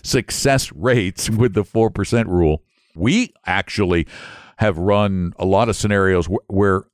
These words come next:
you could go up to five, maybe even a little more, if you don't mind the chance of running out of money, but we think it's very slim. We think it's almost impossible, and you do it in a flexible strategy.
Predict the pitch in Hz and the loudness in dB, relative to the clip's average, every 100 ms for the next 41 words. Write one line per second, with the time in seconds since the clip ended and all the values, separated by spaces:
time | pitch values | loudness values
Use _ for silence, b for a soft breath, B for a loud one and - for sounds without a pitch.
0 | _ - 117 - 113 127 131 110 - 113 | _ -2 -2 -2 0 2 2 -4 -2 0
1 | 123 143 151 92 117 143 135 113 104 101 | 2 2 0 0 -2 0 0 2 2 2
2 | 110 95 95 190 196 76 73 95 b b | 2 2 2 4 4 2 -4 -8 b b
3 | b b b b b _ 85 76 78 71 | b b b b b _ -2 0 2 2
4 | 73 80 80 69 - - 95 107 113 65 | 0 2 0 0 -4 -6 -2 0 0 -4
5 | - 73 69 69 65 65 67 71 69 73 | -4 -2 0 0 0 0 0 0 0 0
6 | 80 73 69 80 76 - 95 80 76 90 | 0 -2 -2 0 0 0 0 0 0 0
7 | 80 85 80 71 71 67 92 101 87 71 | 0 0 0 0 -2 -2 -2 0 0 -2
8 | - - 95 90 80 107 120 95 - _ | -2 -2 -2 0 0 0 2 0 -4 _
9 | _ _ _ _ _ _ - 90 73 - | _ _ _ _ _ _ -2 0 -2 -2
10 | 120 123 - 85 76 - 78 73 60 58 | -2 0 -2 -2 -2 0 0 0 -2 -4
11 | 52 | -6